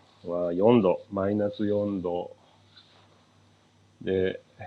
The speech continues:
ここ二、三日暖かかったんで、ちょっと冷えました。うん、今朝の最低が十三度ほどだったので、朝は久しぶりに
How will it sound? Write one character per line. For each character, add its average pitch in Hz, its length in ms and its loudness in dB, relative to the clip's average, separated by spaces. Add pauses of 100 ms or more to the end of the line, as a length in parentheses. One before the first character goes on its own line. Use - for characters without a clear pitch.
(360)
こ 98 160 -10
こ 104 180 -4
二、 107 200 -2
三 113 240 2
日 113 220 0
暖 95 120 0
か 104 280 -4
か 104 100 0
っ - 140 -6
た 98 100 -2
ん 87 180 -4
で、 92 320 -4 (720)
ち - 40 -16
ょ - 20 -14
っ - 120 -20
と 95 80 -8
冷 95 360 -6
え 95 80 -2
ま 98 220 -4
し - 180 -14
た。 85 240 -6 (2500)
う 95 100 -8
ん、 95 320 -2
今 123 120 0
朝 135 140 4
の 131 140 4
最 113 260 2
低 117 200 4
が 110 100 6
十 123 380 4
三 120 420 4
度 123 220 6
ほ 113 240 -4
ど 117 120 2
だ 120 120 4
っ 120 100 -4 (140)
た 104 100 2
の 90 200 -2
で、 90 520 -2 (1900)
朝 110 280 2
は 110 160 8
久 104 200 -2
し 117 140 -2
ぶ 113 120 4
り 113 100 4
に 117 720 4